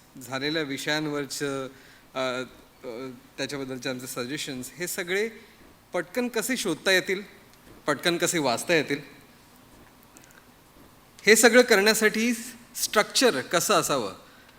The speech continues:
म्हणून बऱ्याच वेबसाईट्सकडे आम्ही बघितलं. खरं सांगायचं तर Wikipedia सोडलं तर बाकी कोणतंही असं उदाहरण नाही आहे की ज्याचं आम्ही घेऊ शकू स्ट्रक्चर.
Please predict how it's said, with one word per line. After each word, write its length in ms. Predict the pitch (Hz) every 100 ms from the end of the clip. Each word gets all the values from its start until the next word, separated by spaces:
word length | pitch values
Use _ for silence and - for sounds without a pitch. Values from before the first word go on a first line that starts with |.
| - - - -
म्हणून 360 | 139 156 180 175
बऱ्याच 300 | 156 208 202
वेबसाईट्सकडे 640 | 185 - 190 180 - 170
आम्ही 140 | 156 156
बघितलं. 400 | 135 131 135 139 151 - - - - - - - - -
खरं 120 | 185
सांगायचं 440 | 208 185 202 185 196
तर 100 | 190
Wikipedia 640 | 175 160 202 175 196 202
सोडलं 500 | 190 190 170 190 165 165 175
तर 80 |
बाकी 340 | 165 147 139 180
कोणतंही 420 | 165 156 160 175
असं 500 | 165 170 151 147 135 - -
उदाहरण 440 | 156 143 143 151 147
नाही 320 | 131 139 123
आहे 100 | 104
की 180 | - 127
ज्याचं 300 | 131 123 135
आम्ही 160 | 131
घेऊ 180 | 123 123
शकू 280 | 123 113 110 107 - - - -
स्ट्रक्चर. 380 | - 113 -